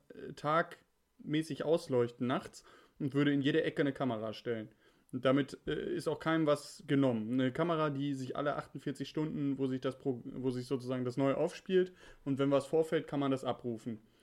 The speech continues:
Das ist jetzt, ich weiß, damit macht man sich in libertären Kreisen nicht unbedingt beliebt, aber umso, um, ich sag mal, nur jetzt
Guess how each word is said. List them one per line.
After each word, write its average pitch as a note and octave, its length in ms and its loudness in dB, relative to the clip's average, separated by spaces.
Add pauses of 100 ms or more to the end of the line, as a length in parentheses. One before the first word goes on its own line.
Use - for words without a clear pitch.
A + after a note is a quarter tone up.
(200)
Das B2 120 -8
ist C3 140 -6
jetzt, C#3 400 -2
ich A#2+ 120 -8
weiß, D3 280 2
damit C3+ 200 0
macht C3+ 220 0
man C#3 140 0
sich B2+ 140 -4
in C3 220 0
libertären C3+ 520 4
Kreisen C3 240 2
nicht C3 140 2
unbedingt C3 320 0
beliebt, C#3+ 420 -2 (380)
aber B2+ 460 2 (1120)
umso, C3 480 2
um, C3 260 2
ich C3+ 100 -4
sag D3 120 4
mal, D3 180 2
nur D3+ 220 6
jetzt E3 340 4